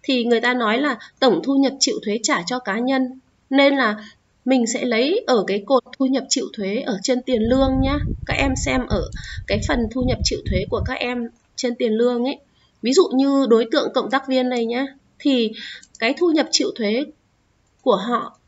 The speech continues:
chính là cái doanh thu này luôn, à, cái, cái hoa hồng này luôn. Hoa hồng họ nhận được ấy, là cái, chính là cái thu nhập của họ đúng không? Thì ở đây là mười tám triệu nhá, cộng với cái bảng lương này, các em xem cái cột thu nhập chịu thuế đâu?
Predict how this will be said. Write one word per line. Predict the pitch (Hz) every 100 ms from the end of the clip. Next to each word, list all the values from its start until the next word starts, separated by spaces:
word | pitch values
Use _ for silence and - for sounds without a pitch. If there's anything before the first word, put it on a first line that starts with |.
| _
chính | 247 269
là | 392 311
cái | 220
doanh | 233 262
thu | 254 254
này | 247 208
luôn, | 220 214 214 -
à, | 214 220
cái, | 214
cái | 247
hoa | 269 233
hồng | 247 226
này | 196
luôn. | 202 220 214 - - - - _ _ _ _ _ _ _
Hoa | - 247
hồng | 277 240
họ | 214
nhận | 220 233 208
được | 196
ấy, | 233 269 - _ _ _ -
là | 226
cái, | 226 220
chính | 240 330
là | 247
cái | 240
thu | 277
nhập | 262 240 -
của | 190
họ | 180 208 -
đúng | 175
không? | 220 240 - - - - - -
Thì | 233 220 202 - - -
ở | -
đây | 247 262
là |
mười | 240 220 180
tám | 180 226
triệu | - 311 240
nhá, | 254 285 - - -
cộng | 269 220
với | 208 202
cái | 269
bảng | 262 247 214
lương | 233 240
này, | 220 202 - - -
các | -
em | 285 269
xem | - 262 254
cái | 233
cột | 277 254 -
thu | 254
nhập | 254 -
chịu | - -
thuế | 190 220
đâu? | 233 233